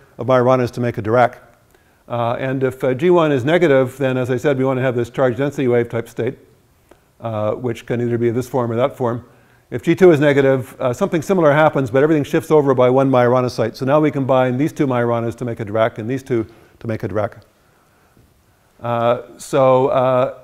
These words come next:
actually, if I'm right that we have a spontaneous symmetry breaking when G one equals G two, then we might actually expect, uh, four ground states. Uh, so they, they differ. Translation by one site sort of shifts how we're combining Majoranas to make a Dirac. And then once we have Diracs,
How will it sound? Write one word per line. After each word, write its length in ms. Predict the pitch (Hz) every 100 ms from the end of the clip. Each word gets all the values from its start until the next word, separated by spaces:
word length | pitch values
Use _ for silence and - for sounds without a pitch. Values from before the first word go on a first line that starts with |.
| -
actually, 300 | 156 - 147
if 80 | 156
I'm 140 | 143
right 180 | 151 170
that 80 | 160
we 80 | 143
have 120 | 143
a 60 | 135
spontaneous 580 | 151 139 151 147 135
symmetry 280 | 190 202 127
breaking 360 | 123 123 131 127
when 180 | 123 120
G 140 | 147
one 180 | 139 135
equals 240 | 131 123
G 140 | 135 123
two, 260 | 196 175
then 360 | 139 135 127 - - _
we 80 | 143
might 160 | 139 139
actually 280 | 135 - 123
expect, 420 | - 131 120 131
uh, 60 |
four 280 | 107 160 143
ground 260 | 123 127 127
states. 400 | 113 107 - - _ _ _ _ _ _ _
Uh, 400 | 113 107 107 -
so 160 | - 131
they, 120 | 127
they 180 | 131 139
differ. 320 | 151 151 135
Translation 480 | 156 151 156 156 156
by 100 | 139
one 200 | 135 127
site 280 | 170 147 - - _ -
sort 160 | 131
of 160 | 120 104
shifts 440 | - 143 - - _ _ _ _
how 100 | 135
we're 100 | 131
combining 400 | 123 123 131 131
Majoranas 420 | 127 123 131 127 -
to 80 |
make 140 | 120 120
a 60 |
Dirac. 300 | 110 127 143
And 100 | 131
then 60 | 127
once 200 | 143 143
we 80 | 131
have 140 | 131
Diracs, 480 | 113 127 139 -